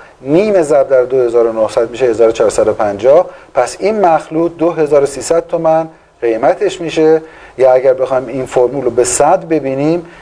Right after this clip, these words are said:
می‌شه پنجاه درصد ذرت، پنجاه درصد سویا. خب،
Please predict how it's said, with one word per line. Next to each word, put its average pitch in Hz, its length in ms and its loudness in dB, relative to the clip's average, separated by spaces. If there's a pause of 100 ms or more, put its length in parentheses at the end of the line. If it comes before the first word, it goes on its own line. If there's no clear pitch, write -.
(120)
می‌شه 135 200 0
پنجاه 143 540 -2
درصد 113 400 0
ذرت، 117 380 2
پنجاه 131 320 0
درصد 139 520 2 (160)
سویا. 95 360 -2 (1200)
خب، - 240 0